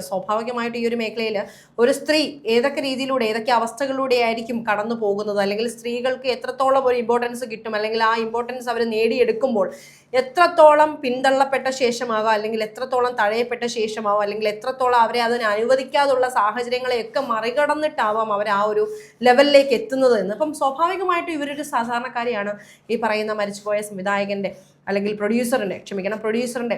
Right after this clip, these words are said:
ഭാര്യയാണ്. അപ്പം ഇവർക്ക്, ആ, ആ, ആ, ആ വ്യക്തിയുടെ ഭാര്യയാണ് എന്ന കാരണം കൊണ്ട് ഇതുമായിട്ട് കൂടുതൽ ബന്ധം ഉണ്ടാവണമെന്നില്ല. എങ്കിൽ പോലും അവർ ഇതിനെപ്പറ്റി പഠിക്കാനും ഈ രംഗത്തേക്ക് ഇറങ്ങാനും തയ്യാറായി. അപ്പോൾ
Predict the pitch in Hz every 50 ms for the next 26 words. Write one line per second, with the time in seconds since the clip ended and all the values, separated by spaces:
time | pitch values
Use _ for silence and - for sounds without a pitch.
0 | - - - 202 190 196 202 214 226 - - 175 175 185 - - 196 196 196 -
1 | 196 196 196 196 190 226 220 220 214 - - - - - - - 190 190 185 -
2 | - 190 214 208 - - 214 214 214 220 214 - - 156 220 220 226 220 233 214
3 | 220 214 254 254 247 247 233 233 240 214 214 220 254 247 226 214 220 220 240 262
4 | 269 269 - 233 233 233 240 254 247 233 214 208 220 226 226 226 226 220 226 220
5 | 220 226 202 226 226 220 220 220 214 220 - 226 208 208 214 214 202 196 190 202
6 | 208 202 202 190 190 196 202 202 208 214 208 208 196 180 170 180 175 185 208 220
7 | 302 311 - 269 254 240 233 233 233 - - - - - - 196 208 214 214 214
8 | 214 208 196 214 214 208 214 208 - 220 208 208 196 196 196 196 - 220 208 202
9 | 208 202 196 208 208 202 190 202 196 202 208 202 202 190 185 190 196 202 208 208
10 | 214 208 208 190 180 180 185 202 208 196 185 190 - - 226 320 349 381